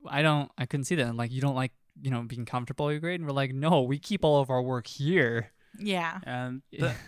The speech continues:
Speaker 3: the grading in bed seems insane to me. <laughs>
Speaker 2: Yeah.
Speaker 1: Mm-hmm. Yeah.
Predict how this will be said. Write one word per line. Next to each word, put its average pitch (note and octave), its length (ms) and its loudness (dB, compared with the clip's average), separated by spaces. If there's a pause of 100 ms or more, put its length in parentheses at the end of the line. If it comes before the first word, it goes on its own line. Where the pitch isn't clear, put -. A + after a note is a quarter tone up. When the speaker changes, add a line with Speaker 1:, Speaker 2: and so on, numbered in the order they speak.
(180)
Speaker 3:
the - 60 -18
grading G#3 360 2
in A#3 120 4
bed E3+ 300 2
seems D#3 360 -2
insane B2+ 460 -6
to B2 80 -8
me. A#2 300 -6
<laughs> - 60 -20 (220)
Speaker 2:
Yeah. F#3 520 2 (120)
Speaker 1:
Mm-hmm. B2 360 -6 (240)
Yeah. C#3+ 140 -8